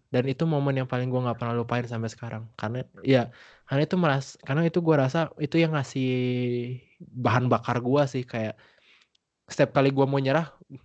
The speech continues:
gua kayak merasa kayak, "Awas lu, lu Down syndrome loh, awas lu, lu Down syndrome." <laughs> Maksudnya kayak,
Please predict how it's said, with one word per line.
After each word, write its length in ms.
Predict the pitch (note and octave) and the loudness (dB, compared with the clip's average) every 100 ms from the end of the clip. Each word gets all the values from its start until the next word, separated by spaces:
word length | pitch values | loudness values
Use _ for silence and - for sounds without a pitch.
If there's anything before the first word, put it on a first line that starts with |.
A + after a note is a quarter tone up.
| _ _ _ _ _ _ - | _ _ _ _ _ _ -8
gua 140 | C#3 | -2
kayak 160 | E3 D3 | -2 -2
merasa 300 | C#3 A#2 D3+ | -4 -8 -10
kayak, 380 | - B2 A2+ - _ _ _ _ _ _ _ _ _ _ _ _ _ _ _ | -10 -10 -10 -14 _ _ _ _ _ _ _ _ _ _ _ _ _ _ _
"Awas 360 | - C3+ C#3+ C3+ | -6 -2 -2 -2
lu, 100 | B2+ | 0
lu 160 | C3+ | 0
Down 220 | C#3+ B2+ A#2+ | 2 0 0
syndrome 420 | C3 B2 C#3 C3 | -4 0 -2 -2
loh, 140 | G#2+ | -4
awas 260 | A#2+ C3 B2+ | 0 0 -2
lu, 160 | B2+ | -4
lu 60 | C#3 | -2
Down 100 | B2 | -2
syndrome." 300 | - - D#3+ | 6 6 6
<laughs> 20 | |
Maksudnya 240 | E3+ F#3+ F#3 | 2 2 4
kayak, 280 | E3+ A3 | 6 6